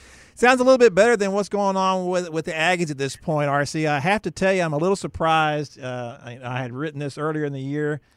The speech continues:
that they were going to, uh, not gonna have a, a second half, uh, collapse like they'd had in the last few years. That team seemed like it was a, a different team, different mentality, maybe some better leadership, senior leadership, uh, s-,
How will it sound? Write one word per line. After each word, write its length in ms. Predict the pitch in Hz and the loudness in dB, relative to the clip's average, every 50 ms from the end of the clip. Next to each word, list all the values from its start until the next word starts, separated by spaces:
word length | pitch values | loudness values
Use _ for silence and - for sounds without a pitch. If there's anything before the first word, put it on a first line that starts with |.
| _ _ _ _ | _ _ _ _
that 240 | - 139 131 113 117 | -8 -8 -8 -6 -6
they 180 | 143 143 147 151 | -6 -6 -4 -4
were 300 | 135 135 139 139 139 135 | -4 -4 -4 -4 -4 -4
going 400 | 120 139 143 143 143 147 147 131 | -6 -6 -6 -6 -6 -8 -8 -10
to, 440 | - - 147 143 139 135 131 127 | -10 -8 -6 -6 -6 -6 -6 -6
uh, 280 | 127 127 120 117 113 117 | -6 -4 -4 -6 -6 -8
not 360 | 120 123 139 156 160 202 196 - | -8 -6 -4 -2 -2 -2 -4 -4
gonna 220 | 170 160 147 135 | -8 -10 -8 -8
have 240 | 127 143 143 147 139 | -8 -6 -6 -6 -4
a, 140 | 135 131 123 | -6 -8 -8
a 100 | 120 123 | -8 -10
second 380 | 120 - - 165 165 160 165 139 | -8 -6 -4 -4 -4 -4 -6 -8
half, 360 | 139 139 143 143 143 - - | -8 -8 -8 -8 -10 -10 -12
uh, 280 | 160 135 131 127 123 131 131 | -12 -12 -10 -10 -10 -12 -12
collapse 600 | - - 135 135 139 143 143 143 143 - - - | -12 -10 -8 -8 -6 -6 -6 -6 -8 -10 -12 -10
like 180 | 131 131 139 135 | -10 -10 -8 -8
they'd 180 | 143 135 127 | -10 -10 -8
had 220 | 131 143 143 143 147 | -8 -6 -6 -6 -6
in 60 | 143 | -6
the 80 | 131 | -8
last 280 | 127 131 135 135 127 - | -10 -10 -10 -10 -12 -10
few 140 | - 139 135 | -10 -8 -8
years. 500 | 131 131 135 139 143 143 143 139 - - _ _ _ _ - _ _ | -6 -6 -6 -4 -4 -4 -4 -4 -6 -10 _ _ _ _ -20 _ _
That 180 | - 127 117 - | -10 -10 -10 -6
team 260 | - 165 156 156 147 | -4 -4 -4 -4 -4
seemed 340 | - - - 170 180 180 165 | -6 -6 -4 -2 -2 -2 -2
like 240 | 160 156 160 156 - | -2 -2 -2 -2 -4
it 100 | 156 139 | -4 -6
was 140 | 135 123 120 | -4 -4 -4
a, 220 | 123 120 113 120 - | -4 -4 -4 -6 -6
a 60 | 113 | -6
different 420 | 110 117 170 185 - 185 151 139 | -2 -2 -2 -2 -2 -4 -8 -8
team, 360 | - - 165 165 160 160 151 135 | -6 -6 -4 -4 -4 -4 -4 -4
different 320 | 147 151 - 156 143 123 | -4 -4 -4 -6 -8 -8
mentality, 840 | 120 123 123 117 - - 151 147 151 156 156 151 143 151 147 143 143 - _ _ _ _ _ _ _ - | -8 -8 -10 -8 -6 -4 -2 -2 0 0 -2 -2 -4 -4 -4 -4 -6 -8 _ _ _ _ _ _ _ -10
maybe 280 | 139 139 143 139 135 | -6 -4 -4 -4 -4
some 160 | - - 127 | -4 -6 -4
better 320 | 117 139 147 143 135 131 123 | -2 0 0 0 0 -2 -4
leadership, 720 | - - 139 151 165 165 165 151 - - 165 160 151 - | -6 -6 -2 0 0 2 0 -2 -2 -2 -2 -2 -2 -2
senior 320 | - - 165 165 160 156 151 | -4 -6 -4 -4 -4 -2 -2
leadership, 640 | 160 160 156 151 143 - - 165 156 156 143 - | -2 -2 -2 -4 -6 -6 -4 -4 -2 -4 -4 -6
uh, 160 | 147 135 131 127 | -6 -6 -6 -6
s-, 300 | 131 - - - _ | -8 -10 -14 -20 _